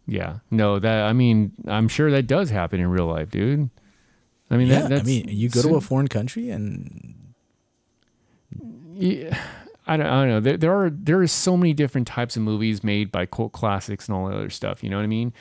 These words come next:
Speaker 1: But when you talk about movies and suspense and horror and slash and all that stuff, then you have other movies that are, like, completely on another chart.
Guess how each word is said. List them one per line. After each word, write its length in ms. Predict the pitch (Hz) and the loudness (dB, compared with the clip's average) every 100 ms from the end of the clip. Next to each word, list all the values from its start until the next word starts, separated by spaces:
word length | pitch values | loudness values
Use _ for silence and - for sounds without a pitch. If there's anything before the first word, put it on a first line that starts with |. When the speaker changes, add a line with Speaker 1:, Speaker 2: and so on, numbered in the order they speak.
| - - - | -20 -16 -6
Speaker 1:
But 160 | 135 - _ _ _ - | -6 -6 _ _ _ -8
when 200 | 147 151 | 0 2
you 80 | 170 | 2
talk 280 | 156 196 | 0 -2
about 340 | 170 156 117 - _ _ _ _ | 0 0 0 -4 _ _ _ _
movies 760 | 110 113 123 120 107 92 87 101 - | -2 2 2 2 0 -2 -6 -10 -10
and 160 | 104 | -8
suspense 640 | - - - 123 110 98 - | -8 -12 -6 -2 0 -2 -6
and 80 | |
horror 460 | 92 - 127 117 98 | -6 -4 -2 0 -2
and 120 | 90 | -4
slash 360 | - 123 117 101 | -4 -2 -2 -2
and 80 | 104 | -6
all 80 | |
that 40 | 98 | -6
stuff, 280 | - 120 98 _ _ _ _ _ _ - | -2 -2 -4 _ _ _ _ _ _ -4
then 160 | 175 | 2
you 120 | 220 233 | 4 4
have 120 | 180 | 2
other 320 | - 147 147 | 0 2 2
movies 320 | 127 113 107 | 4 4 2
that 120 | 107 | 2
are, 100 | 101 | 0
like, 260 | 98 90 92 | 0 -2 -4
completely 920 | - 113 110 - - 135 165 180 139 | -6 -6 -4 -8 -8 -6 -2 0 0
on 160 | 117 110 | 2 2
another 300 | 104 101 92 | 0 -2 -4
chart. 420 | - 98 82 71 | -6 -6 -6 -8